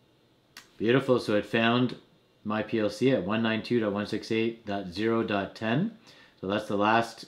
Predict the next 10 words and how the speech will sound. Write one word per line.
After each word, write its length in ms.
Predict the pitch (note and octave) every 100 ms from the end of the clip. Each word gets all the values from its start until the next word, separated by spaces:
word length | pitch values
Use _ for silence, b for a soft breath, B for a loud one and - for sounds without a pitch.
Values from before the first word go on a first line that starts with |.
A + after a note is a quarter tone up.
| -
I 140 | G#2
P 200 | G2+ A#2
address 340 | A2 G#2+ A#2 -
that 120 | G2+
I 120 | F#2+
gave 340 | F#2 G#2 G#2+ F#2+
my 220 | G2 F#2+
P 160 | -
L 100 | F#2+
C. 340 | F2+ B2 D3